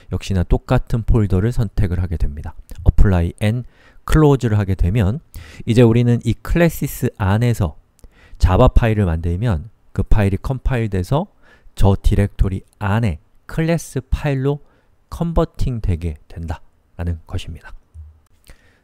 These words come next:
자, 그럼 이제 우리가 뭘 해야 되는가를 좀 설계해 봅시다. 첫 번째, 톰캣을 실행시킨다. 예. 그리고 두 번째, 톰캣에게 나는 베이스라는 저 폴더를 다큐먼트 루트 또는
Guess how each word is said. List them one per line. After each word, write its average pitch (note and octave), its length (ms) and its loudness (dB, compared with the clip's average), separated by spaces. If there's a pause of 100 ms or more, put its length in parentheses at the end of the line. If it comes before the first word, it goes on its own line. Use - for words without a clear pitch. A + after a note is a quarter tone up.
자, B2 140 0
그럼 C#3 120 0
이제 B2+ 120 2
우리가 B2+ 260 4
뭘 A2+ 220 2
해야 D3+ 140 0
되는가를 A#2+ 500 -4
좀 G2 160 -10
설계해 A#2 340 -4
봅시다. F2+ 300 -4
첫 - 180 -8
번째, A#2 240 -6
톰캣을 A#2 540 0
실행시킨다. E2 720 -10 (880)
예. A2 220 -6 (340)
그리고 F#2+ 180 -4
두 F2+ 100 -2
번째, G#3+ 300 -2
톰캣에게 A#2+ 840 -4 (500)
나는 F3+ 300 0 (160)
베이스라는 B2 760 0
저 A2 140 0 (100)
폴더를 B2+ 720 -2 (400)
다큐먼트 B2+ 480 0
루트 A#2+ 460 0 (400)
또는 A2+ 320 -4